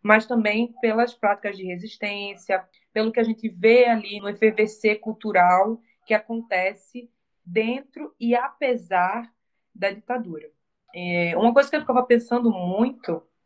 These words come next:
isso desde a minha graduação, era por que que na minha família, eu mesma, nunca tinha visto um filme de cinema novo. Eu fui assistir cinema novo quando eu já tava, sabe, no, no terceiro ano do ensino médio, quando querem fazer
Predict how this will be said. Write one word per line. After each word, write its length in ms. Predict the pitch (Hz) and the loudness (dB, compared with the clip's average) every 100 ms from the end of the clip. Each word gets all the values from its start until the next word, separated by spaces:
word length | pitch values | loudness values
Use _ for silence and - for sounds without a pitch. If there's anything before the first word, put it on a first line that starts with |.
| _ | _
isso 260 | 185 190 185 | -8 -6 2
desde 180 | 202 262 | 4 6
a 60 | |
minha 140 | 240 220 | 4 4
graduação, 880 | 190 175 165 165 - 180 240 233 _ _ _ - | 4 2 -4 -4 -4 0 0 0 _ _ _ 2
era 300 | 233 254 254 | 4 4 -2
por 200 | 302 302 _ _ | -8 -16 _ _
que 320 | 277 311 359 _ | -8 -8 -10 _
que 300 | _ 269 294 | _ -16 -14
na 180 | 285 262 | -10 -8
minha 300 | 262 302 339 - | -8 -10 -12 -10
família, 640 | 294 226 202 214 220 247 - | -8 -8 -10 -10 -8 -10 -4
eu 200 | 370 349 | -2 -2
mesma, 480 | 226 214 220 233 - | -4 -6 -6 -8 -10
nunca 420 | 247 320 381 330 | -10 -8 -6 -8
tinha 220 | 330 320 269 | -6 -8 -8
visto 320 | 240 233 269 | -10 -12 -14
um 80 | 233 | -10
filme 240 | 226 233 233 | -2 -2 -2
de 80 | 233 | -8
cinema 400 | 240 226 233 240 | -4 -2 0 -2
novo. 200 | 170 170 | -6 -6
Eu 60 | |
fui 120 | 226 | -4
assistir 180 | 233 240 | -4 -6
cinema 320 | 233 233 226 | -6 -2 -2
novo 240 | 220 208 220 | -2 -6 -4
quando 200 | 226 220 | -2 0
eu 40 | |
já 100 | 220 | -2
tava, 560 | - 196 190 196 226 233 - _ | -2 2 2 4 0 0 -6 _
sabe, 320 | - 233 196 | -2 -2 -2
no, 320 | 185 185 180 | -10 -10 -8
no 180 | 180 190 | -8 0
terceiro 380 | 233 226 254 262 | 2 4 2 4
ano 140 | 233 | 2
do 40 | 233 | 0
ensino 300 | 233 214 196 | -2 -4 0
médio, 320 | 190 190 196 | 0 0 -4
quando 200 | 196 190 | -10 -4
querem 240 | - 185 | -2 -2
fazer 300 | 190 180 175 | -2 -6 -8